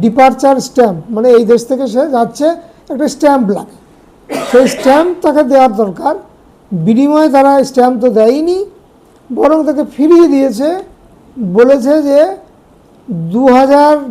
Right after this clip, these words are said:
দুই সালের ভোটার লিস্ট নিয়ে আসুন,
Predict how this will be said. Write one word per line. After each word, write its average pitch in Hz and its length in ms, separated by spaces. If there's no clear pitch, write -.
দুই 269 260
সালের 277 500
ভোটার 240 340
লিস্ট 285 320
নিয়ে 294 200
আসুন, 208 400